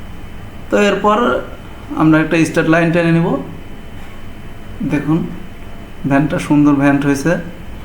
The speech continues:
লাইনটা মিলাই দেব। মাশাআল্লাহ, আমাদের স্লিপ মোটামুটি হয়ে গেছে।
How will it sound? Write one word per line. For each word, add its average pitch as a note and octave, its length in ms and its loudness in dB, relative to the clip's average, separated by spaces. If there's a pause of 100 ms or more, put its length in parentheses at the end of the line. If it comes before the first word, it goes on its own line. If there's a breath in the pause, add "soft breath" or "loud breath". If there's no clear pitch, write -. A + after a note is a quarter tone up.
(1200)
লাইনটা C#3+ 300 4
মিলাই D3 300 6
দেব। C#3+ 300 2 (1900)
মাশাআল্লাহ, F#3 380 2
আমাদের F3+ 220 2
স্লিপ F3+ 280 2
মোটামুটি F#3+ 480 2
হয়ে E3+ 260 4
গেছে। F3 360 2